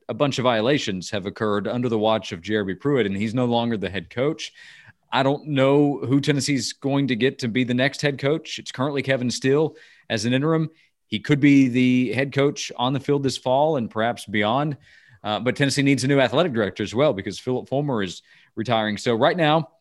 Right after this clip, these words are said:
it's a messy situation at Tennessee. It's, it's looked like a messy situation for a, a long period of time. There have been some bright spots, bright moments for Tennessee.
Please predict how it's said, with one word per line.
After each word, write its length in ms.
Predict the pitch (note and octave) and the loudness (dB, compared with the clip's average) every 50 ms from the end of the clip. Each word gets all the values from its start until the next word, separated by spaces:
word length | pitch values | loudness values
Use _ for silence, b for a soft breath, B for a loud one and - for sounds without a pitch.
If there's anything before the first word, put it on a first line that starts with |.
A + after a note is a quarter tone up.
| _ _ _ _ | _ _ _ _
it's 200 | C3 B2 - - | -6 -2 -2 0
a 40 | B2+ | 2
messy 300 | C3 C#3+ C3+ - C3 A#2+ | 2 2 2 2 0 -2
situation 560 | - C#3+ A#2+ B2+ B2+ C3+ C3 B2+ - C#3 C3+ | 0 0 0 2 2 2 2 2 0 -2 -6
at 80 | B2 | -4
Tennessee. 680 | - C3 C3 C3 B2 - - C#3 C#3+ C#3+ C#3+ C#3 B2 - _ - | -4 -4 -2 -2 -4 -4 -2 -2 0 0 -2 -4 -6 -10 _ -6
It's, 400 | A2 A2+ - - - - - b b b b b b b b b | -6 -4 -4 -6 -8 -10 -12 b b b b b b b b b
it's 180 | C3 - - A#2+ | -8 -6 -4 0
looked 240 | B2 D3 F3+ F3 | 2 4 4 4
like 160 | E3+ E3 D3 C3 | 4 4 4 4
a 60 | B2+ | 4
messy 260 | C3 C3+ B2+ - A#2 | 4 2 2 0 -2
situation 680 | - - A#2+ - A#2 C3 C#3+ D3+ - - B2+ A#2 A2+ G#2 | -2 -2 -2 0 2 2 4 4 2 2 0 -2 -2 -4
for 240 | - B2 B2 A#2 | -2 0 2 4
a, 200 | A2+ A2 A2 G#2+ - - _ - | 4 4 2 2 -2 -4 _ -4
a 80 | B2 | -2
long 320 | A2+ A#2 B2+ C3+ C3 B2+ A#2 | 2 4 4 4 4 2 0
period 220 | - B2+ B2+ A2+ | 0 0 0 0
of 60 | G#2+ | -2
time. 260 | - C#3 C3 B2+ A#2 | -2 0 0 0 2
There 80 | A2+ C3 | 2 2
have 60 | C#3 | 2
been 100 | D3 D3 | 2 0
some 180 | - - C3 A2 | 0 -2 -2 0
bright 300 | C3+ C#3+ C#3+ C#3+ - - | 2 2 2 2 -2 -6
spots, 480 | - - D3+ D#3+ D3 B2+ A#2+ - - | -4 0 2 2 4 2 0 -4 -8
bright 260 | - B2+ B2+ C3 C3+ - | -6 -2 0 0 0 0
moments 480 | B2 C#3 E3 D3 B2 G#2+ G#2+ - - b b b b b b _ | 0 0 0 0 0 -2 -4 -6 -12 b b b b b b _
for 100 | B2 A2 | -8 -4
Tennessee. 640 | - C3 A2+ G#2+ - - A#2 G#2+ G#2 G2+ F#2+ b | -2 -2 -2 -2 -4 -4 -2 -2 -2 -2 -4 b